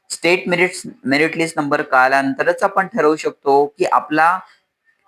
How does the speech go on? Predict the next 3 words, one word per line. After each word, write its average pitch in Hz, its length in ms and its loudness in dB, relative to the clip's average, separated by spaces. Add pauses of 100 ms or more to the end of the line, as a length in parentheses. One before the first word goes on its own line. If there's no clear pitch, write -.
(140)
एमबीबीएस, 147 960 0
बीडीएस, 139 680 0
बीएमएस, 131 600 0